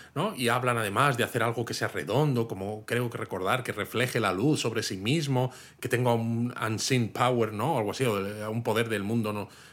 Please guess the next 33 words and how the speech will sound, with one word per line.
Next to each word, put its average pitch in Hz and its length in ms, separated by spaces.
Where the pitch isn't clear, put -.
no 98 100
visto 147 380
y 127 40
demás, 120 320
y 127 40
sin 117 220
limitaciones, 104 760
¿no? 143 180
Y 120 120
que - 120
dicen 113 240
algo 165 280
como 131 500
más 135 260
pequeño 123 440
que 120 80
una 110 140
corona, 123 380
¿no? 135 140
Que - 80
es - 80
lo 110 100
que 107 60
habían 107 180
hablado 107 240
antes 107 220
con 107 200
Celebrimbor, 117 600
y 110 60
dice, 107 260
y 123 80
hablan, 110 400
"Mm, 117 280